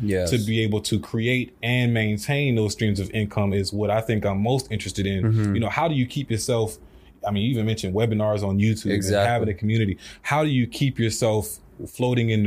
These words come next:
Speaker 2: the, in the right direction and
Speaker 1: Mm-hmm.
Speaker 2: not pushing yourself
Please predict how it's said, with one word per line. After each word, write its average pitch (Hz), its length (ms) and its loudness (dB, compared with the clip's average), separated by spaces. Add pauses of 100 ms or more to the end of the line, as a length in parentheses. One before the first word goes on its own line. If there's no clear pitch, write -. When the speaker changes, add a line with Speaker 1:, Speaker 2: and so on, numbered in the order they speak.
Speaker 2:
the, 92 120 -2
in 110 120 -2
the 107 80 0
right 104 240 2
direction 98 600 0
and 107 140 2
Speaker 1:
Mm-hmm. 101 100 2
Speaker 2:
not 98 320 0
pushing 120 340 0
yourself 101 540 0